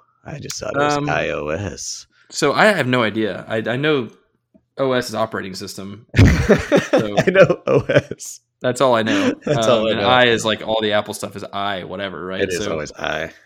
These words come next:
Speaker 2: so maybe it is I O S. I don't know.
Speaker 1: Well, then that would
Speaker 2: Um,
Speaker 1: make sense, though, 'cause I O S, it's like, uh,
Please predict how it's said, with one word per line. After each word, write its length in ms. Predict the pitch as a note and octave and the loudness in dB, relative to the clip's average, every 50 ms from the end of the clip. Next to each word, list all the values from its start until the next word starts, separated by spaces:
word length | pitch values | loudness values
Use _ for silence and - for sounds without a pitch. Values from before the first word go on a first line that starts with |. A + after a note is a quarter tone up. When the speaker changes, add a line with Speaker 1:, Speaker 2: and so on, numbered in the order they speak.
| _ _ _ | _ _ _
Speaker 2:
so 100 | _ D3+ | _ -2
maybe 160 | D#3+ F3+ F#3+ D#3 | 2 2 4 6
it 40 | D3 | 6
is 120 | C#3+ B2 | 4 6
I 140 | A2+ G#2+ G#2+ G#2 | 6 4 4 2
O 80 | G2+ | 0
S. 380 | G#2 G2 G#2 - - - - - | -2 -4 -6 -6 -8 -8 -6 -4
I 80 | A#2+ | -4
don't 100 | A#2+ A2+ A2 | -2 -2 -2
know. 180 | G#2 F#2 F#2 - _ _ _ _ _ _ - | -4 -6 -8 -12 _ _ _ _ _ _ -8
Speaker 1:
Well, 180 | A2+ B2 C3+ B2+ | -4 -2 -2 0
then 180 | C3 D3 C#3+ | 0 0 0
that 280 | B2 A2+ G#2+ G#2 B2+ C3+ | 0 -2 0 0 0 0
would 80 | C3+ | 0
Speaker 2:
Um, 40 | B2+ C3+ | -2 -4
Speaker 1:
make 140 | C3 B2+ - | -4 -6 -4
sense, 300 | - C#3+ D#3 E3 D#3+ - | -4 -6 -6 -6 -6 -4
though, 200 | A2+ A2+ A2 A2+ | -4 -2 -2 -2
'cause 240 | A2+ - A2+ G2+ - - | -4 -4 -6 -6 -6 -4
I 260 | - B2 A#2+ B2 A#2+ | -2 0 2 4 4
O 260 | A#2+ B2 B2 A2+ G#2 G#2+ | 4 4 4 4 2 2
S, 280 | - - - - - - _ | 0 -4 -8 -14 -16 -18 _
it's 100 | _ - | _ -12
like, 180 | F2+ F2 - - - | -12 -12 -10 -10 -10
uh, 100 | - | -12